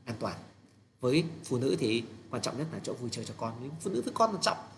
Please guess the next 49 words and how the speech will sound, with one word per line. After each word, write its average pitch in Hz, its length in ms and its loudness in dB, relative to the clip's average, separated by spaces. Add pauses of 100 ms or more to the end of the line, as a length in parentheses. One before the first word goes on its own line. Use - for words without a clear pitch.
(240)
Rồi 117 100 -4
là 117 60 2
tiện 143 140 0
ích 107 140 2
hàng 131 140 0
ngày 123 140 4
đi 131 80 2
chợ, - 260 -2
đi 143 60 0
búa. 131 200 -2 (600)
Rất 98 140 -2
tiện. 80 140 2 (380)
Đấy. 113 140 -6 (240)
Thì 135 100 2
rồi 127 140 4
là 123 100 0 (300)
các 190 80 2
cái 208 100 2
hội 143 360 2
chỗ 160 120 -2
này, 160 180 6
các, 180 160 2 (100)
ờ, 143 140 -2 (720)
cộng - 220 -2
đồng 123 200 2
của 117 100 0
dân 151 220 -2
cư 160 260 10
thế 160 100 4
nọ 165 180 -2
thế 160 140 0
kia 165 120 4
đẳng 160 180 0
cấp 202 100 2 (640)
những 139 80 -2
giá 123 180 0
trị - 180 -4
đó. - 60 -12 (880)
Những 160 120 2
cái 185 80 4
giá 151 100 6
trị 160 200 2
người 117 100 -2
ta - 100 -2
bắt 143 80 0
đầu 123 60 2
phải 101 140 -6
gia 104 80 -4
tăng 110 160 -8